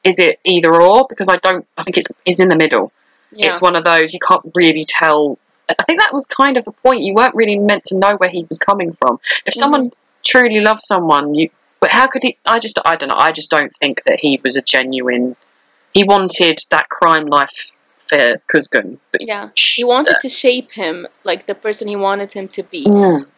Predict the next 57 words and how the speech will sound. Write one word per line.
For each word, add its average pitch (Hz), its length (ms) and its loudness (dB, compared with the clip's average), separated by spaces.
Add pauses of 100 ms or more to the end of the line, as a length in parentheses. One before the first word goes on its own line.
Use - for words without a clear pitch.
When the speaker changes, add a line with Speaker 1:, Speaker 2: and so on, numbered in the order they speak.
Speaker 2:
He 208 180 -8
didn't 214 360 4
want 202 300 4
the 190 80 4
good 196 340 4
inside 185 460 0
Kuzgun 170 340 -4
to - 120 -18
show 170 560 0
or - 260 -2
to - 160 -6
nurture 180 400 -2
that. - 260 -4 (420)
He 214 80 0
Speaker 1:
Yeah, 277 120 4
Speaker 2:
really 220 180 4
Speaker 1:
that's 214 120 2
Speaker 2:
just 214 200 -2
wanted 208 300 2
him 190 220 -4
to 190 220 0
be 196 300 -4
a - 80 -2
tool 208 400 -2
for 185 220 -4
his 180 240 -8
criminal 180 500 -6 (100)
acts. - 380 0 (320)
And 208 100 -6
so 226 320 4
that 226 300 0
doesn't 302 260 2
mean 302 140 4
he 277 80 2
doesn't 240 280 0
care 226 180 4
about 254 280 2
him, 294 360 -2 (360)
but - 140 2
he 247 60 -4 (140)
cares 247 240 6
about 220 220 2
him 220 120 -8
to 220 80 -10
the - 80 -8
extent 208 280 -4
that 202 140 -2
he 214 60 -8 (100)
wants 202 220 -4
him 202 160 -10
to 196 140 -10
be 196 60 -8 (100)
his 185 100 -10 (140)
successor 180 540 -4 (340)
more 190 120 -2
than 196 100 0
Speaker 1:
And, 170 100 2